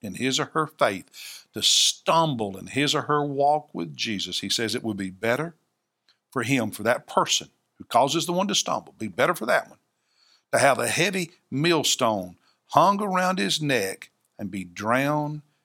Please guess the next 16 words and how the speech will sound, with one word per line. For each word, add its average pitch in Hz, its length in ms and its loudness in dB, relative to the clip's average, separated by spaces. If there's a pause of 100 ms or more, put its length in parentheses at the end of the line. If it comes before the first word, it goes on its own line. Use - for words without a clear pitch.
(220)
in 101 100 -10
the - 100 -14
depth 117 640 -4 (720)
of 107 100 -4
the 110 100 -4
sea. - 520 -2 (2250)
When 110 120 -2
you 117 80 2
read 208 220 2
the 151 80 4
whole 143 220 2
passage, 120 600 0
it 98 80 -12
becomes 113 320 -4
pretty 160 300 -2
obvious 90 840 -4